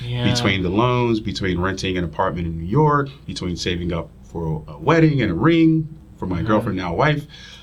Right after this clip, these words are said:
Speaker 2: not a lot left to actually put to his retirement.
Speaker 1: Of course.
Speaker 2: And so when you look at the larger demographic of folks with student loans, obviously four hundred thousand is a little extreme,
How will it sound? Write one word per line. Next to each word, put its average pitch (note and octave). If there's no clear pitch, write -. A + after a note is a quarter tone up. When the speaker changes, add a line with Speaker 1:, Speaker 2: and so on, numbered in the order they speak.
Speaker 2:
not A#2+
a A#2+
lot A2
left G2
to F#2+
actually -
put -
to F2+
his D#2+
retirement. -
Speaker 1:
Of A3
course. C3+
Speaker 2:
And G2
so G2
when G2
you G#2+
look G#2+
at G2+
the F2+
larger F#2+
demographic A2
of F#2+
folks F2+
with D#2+
student E2+
loans, C3+
obviously A#2
four A2+
hundred A2
thousand G2+
is F2+
a F#2
little G2
extreme, C3+